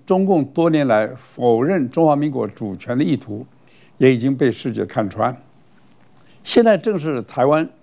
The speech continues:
重新启动反对反列法的时机，但是因为三党不过半，许多亲中投降派恐怕会对政府的工作加以阻挠，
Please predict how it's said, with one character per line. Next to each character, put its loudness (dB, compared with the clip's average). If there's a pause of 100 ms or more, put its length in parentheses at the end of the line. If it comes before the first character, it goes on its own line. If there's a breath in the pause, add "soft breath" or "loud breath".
重 2
新 -2
启 -10
动 0 (100)
反 2
对 0 (140)
反 -4
列 2
法 -14
的 -20
时 -14
机， -8 (1040 soft breath)
但 4
是 -4
因 -2
为 0
三 0
党 0
不 -4
过 4
半， -2 (580 soft breath)
许 2
多 6
亲 -6
中 -2
投 -4
降 0
派 0 (640 soft breath)
恐 0
怕 4
会 -4
对 -2 (200)
政 0
府 -12
的 -8
工 -2
作 -2
加 0
以 0
阻 -10
挠， -14